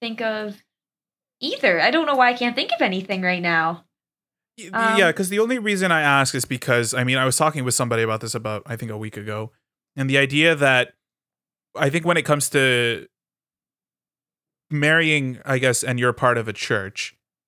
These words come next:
Speaker 2: depending on what kind of church you're a part of, congregations tend to, like,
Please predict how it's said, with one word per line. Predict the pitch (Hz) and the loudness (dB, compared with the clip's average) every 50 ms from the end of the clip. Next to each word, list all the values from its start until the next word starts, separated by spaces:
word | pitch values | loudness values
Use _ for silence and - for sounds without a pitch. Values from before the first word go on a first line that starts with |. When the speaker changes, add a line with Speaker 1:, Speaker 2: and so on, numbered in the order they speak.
| _ _ _ | _ _ _
Speaker 2:
depending | 131 - - 165 175 175 170 165 | -4 0 2 2 2 2 2 2
on | 160 147 139 127 | 2 2 0 0
what | 120 131 139 135 | 0 0 0 2
kind | - 135 127 | 0 0 0
of | 127 117 | 0 -4
church | - - 127 120 - - | -2 -2 -2 -2 -2 0
you're | 131 120 | 0 0
a | 113 | -2
part | - - 120 113 117 120 | 0 0 0 0 0 0
of, | 127 143 165 175 170 _ _ _ _ _ _ _ _ _ _ _ _ _ _ | 0 -2 -2 -4 -8 _ _ _ _ _ _ _ _ _ _ _ _ _ _
congregations | - 160 185 185 180 165 160 165 160 - - 139 123 - - | 0 0 2 2 2 2 4 2 2 2 0 -4 -4 -6 -2
tend | - 143 135 131 - | 0 0 0 0 0
to, | - 131 127 | 0 0 2
like, | 120 120 120 117 110 - - - - | 2 2 0 0 -2 -6 -16 -20 -20